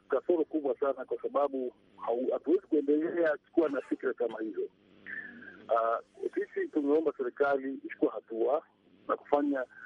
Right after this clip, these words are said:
ah, yaani uchunguzi, watu wanahusika washtakiwe. Hii ndio itakuwa dawa, kwa sababu watu wanaendelea, watu hawana kazi, sasa wanatafuta kupata pesa kwa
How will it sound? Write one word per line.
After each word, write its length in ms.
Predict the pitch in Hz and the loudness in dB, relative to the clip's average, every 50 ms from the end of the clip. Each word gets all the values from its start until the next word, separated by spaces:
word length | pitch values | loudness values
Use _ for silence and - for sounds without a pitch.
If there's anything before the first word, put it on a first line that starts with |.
| - - - - - - | -14 -14 -14 -10 -2 2
ah, 220 | 117 110 107 107 117 | 2 4 4 4 4
yaani 280 | 123 127 131 131 127 127 120 110 | 4 2 2 2 0 -2 -4 -4
uchunguzi, 680 | 110 - - 107 120 131 381 415 359 294 311 339 349 339 320 _ _ - | -4 -4 -4 -2 0 2 2 2 0 -2 -2 -2 -2 -4 -4 _ _ -4
watu 500 | - 269 311 359 359 - - 320 320 302 | -2 0 0 0 -2 -4 -4 -4 0 0
wanahusika 840 | 311 285 - 131 - 381 - - 330 - _ - 294 139 143 277 - 123 - _ - | 0 0 0 -2 -6 -6 -4 -4 -4 -2 _ 0 2 2 2 2 0 -2 -6 _ 0
washtakiwe. 720 | - 110 - - - - - - - 254 233 202 - - - - - - - - - | 0 0 0 -2 -4 -6 -4 -4 -6 -6 -4 -4 -4 -6 -8 -12 -20 -20 -20 -8 -2
Hii 60 | - 320 349 349 | 0 0 2 4
ndio 120 | 339 349 | 4 4
itakuwa 540 | 330 - - - - - 302 294 143 139 120 - - | 4 2 0 -2 -2 0 2 2 2 2 0 0 2
dawa, 360 | 117 120 117 104 92 82 - - _ _ _ _ | 2 4 4 2 2 0 -2 -4 _ _ _ _
kwa 160 | - 466 - | -4 -4 -2
sababu 420 | - 117 120 147 165 170 151 143 147 | -2 0 2 2 2 2 2 2 2
watu 220 | 151 151 - 143 | 2 2 0 -2
wanaendelea, 560 | 123 117 117 113 110 120 127 139 147 139 127 120 _ - - - - - - | -4 -4 -4 -6 -6 -2 0 0 0 0 0 -4 _ -12 -20 -20 -20 -6 0
watu 520 | 117 127 135 135 - 131 123 120 117 110 113 | 2 2 2 2 -2 -4 -6 -4 -2 0 0
hawana 280 | 113 117 127 123 117 113 - | 2 2 2 2 0 -2 -2
kazi, 580 | - 135 139 143 139 123 - 127 139 135 135 - - - - - - - - - | 0 2 2 2 0 -2 -6 -12 -14 -12 -14 -16 -18 -20 -20 -20 -20 -20 -8 -4
sasa 160 | - - - | -4 -2 -2
wanatafuta 440 | 226 226 - - - - - - 135 123 110 - - - - - - - - | -2 -4 -4 -6 -6 -8 -4 -2 0 0 0 -2 -6 -14 -20 -20 -18 -8 -4
kupata 320 | - - 131 131 - 120 | 0 2 2 2 2 0
pesa 420 | - - 143 135 - - 123 117 - | 0 0 0 0 0 0 -2 -2 -2
kwa 120 | - 117 | 0 -2